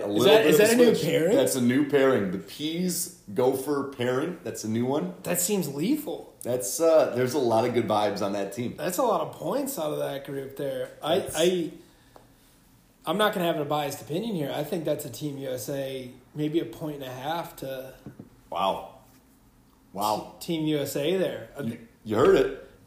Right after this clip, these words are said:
Speaker 2: McParland's playing well. Kovacs is vegan
Speaker 1: Mister
Speaker 2: now.
Speaker 1: thirty-seven.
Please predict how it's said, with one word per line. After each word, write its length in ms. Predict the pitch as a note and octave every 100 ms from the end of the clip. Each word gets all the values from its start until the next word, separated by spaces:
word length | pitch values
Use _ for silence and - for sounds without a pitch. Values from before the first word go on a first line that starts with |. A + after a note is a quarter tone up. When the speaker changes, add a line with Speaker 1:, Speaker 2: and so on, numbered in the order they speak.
| E3
Speaker 2:
McParland's 540 | E3+ E3+ D#3 F#3+ F#3
playing 340 | - F3+ F3
well. 400 | D#3 C#3+ D3+ D3+ -
Kovacs 580 | E3+ F3+ F3 C#3+ C#3 D#3
is 420 | C#3 B2+ A#2 -
vegan 540 | C3 D3 D#3+ C#3+ C3+ -
Speaker 1:
Mister 240 | A#2+ C#3
Speaker 2:
now. 60 | B2+
Speaker 1:
thirty-seven. 600 | C3 G#2+ - B2 F#2+ -